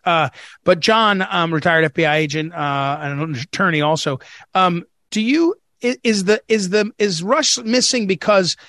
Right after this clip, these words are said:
I know you say in your piece he was a once in a generation talent. Um,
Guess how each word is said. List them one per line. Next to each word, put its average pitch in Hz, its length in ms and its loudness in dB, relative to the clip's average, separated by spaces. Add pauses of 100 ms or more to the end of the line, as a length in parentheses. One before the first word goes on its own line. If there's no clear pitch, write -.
(180)
I 196 60 2
know 247 180 4
you 254 200 6
say 208 220 4
in 180 80 2
your 165 120 2
piece 226 260 0
he 185 140 0
was 156 160 0
a 160 40 2
once 180 380 0
in 175 100 0
a 147 160 2
generation 165 960 0
talent. 156 500 -2 (420)
Um, 170 320 2